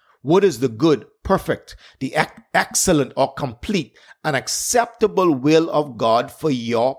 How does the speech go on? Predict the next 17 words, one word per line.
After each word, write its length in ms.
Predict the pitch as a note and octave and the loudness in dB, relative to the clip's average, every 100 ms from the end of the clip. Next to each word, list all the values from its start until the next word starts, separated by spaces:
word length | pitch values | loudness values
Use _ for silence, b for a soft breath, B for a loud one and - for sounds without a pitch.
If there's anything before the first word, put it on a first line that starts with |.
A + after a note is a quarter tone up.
| - | -8
personal 480 | - D#3+ - D#3 C#3+ | -6 -4 -4 0 0
life 380 | C#3 F#3 B2+ B2+ | 0 -2 -4 -2
or 160 | C3+ | -4
for 140 | D3 E3+ | -2 -2
you 340 | D3+ G3 A#3+ - | 0 2 0 -2
personally? 640 | - A#3 B3+ A3 A#2 - _ b b b b b | -8 -4 -2 0 0 -4 _ b b b b b
So 260 | - A#3 F#3+ | 2 2 4
then, 380 | G#3 G#3 F#3+ - _ _ - | 2 0 -2 -16 _ _ -6
tapping 460 | - A3 A3+ A3+ | 0 2 2 0
into 220 | G3 F#3+ C#3+ | 2 0 0
the 80 | |
principle 600 | - - A3 G#3+ G#3+ F3 C#3 | -4 -2 -2 0 0 2 2
of 160 | C3 | -2
uniqueness 680 | C3 C3 D#3+ A3 - E3 - | -4 -4 -4 -6 -6 -6 -6
in 180 | D3 D#3 | -8 -6
your 160 | C#3 C#3 | -2 0
life 500 | C#3 E3+ A#2 - | 2 0 0 -8